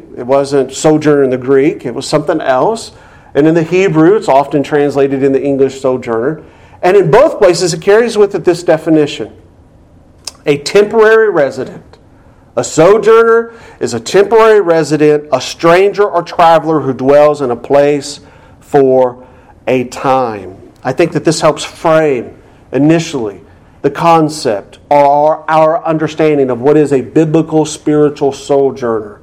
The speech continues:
What does the Bible teach about this? Now, another thing that I think is oftentimes overlooked when we're considering ourselves as spiritual sojourners,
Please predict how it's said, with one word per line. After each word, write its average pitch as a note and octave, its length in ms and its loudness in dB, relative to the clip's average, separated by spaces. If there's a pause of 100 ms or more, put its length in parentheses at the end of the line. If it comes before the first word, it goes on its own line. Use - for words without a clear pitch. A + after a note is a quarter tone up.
(120)
What D3+ 100 2
does D3+ 120 0
the D3+ 60 -2
Bible C#3+ 300 2
teach D#3 380 -4 (280)
about C#3+ 600 0
this? G#2+ 460 -10 (920)
Now, F#3+ 180 4
another D4 300 0
thing A#3 180 0
that F3 140 2
I E3 80 2
think G3+ 240 -2
is D3+ 120 0
oftentimes F#3 720 -2
overlooked F3+ 680 2 (460)
when F3 180 2
we're E3 160 2
considering F#3 880 0
ourselves F3 800 0
as F#3+ 260 -4
spiritual G#3+ 600 0
sojourners, G3+ 800 0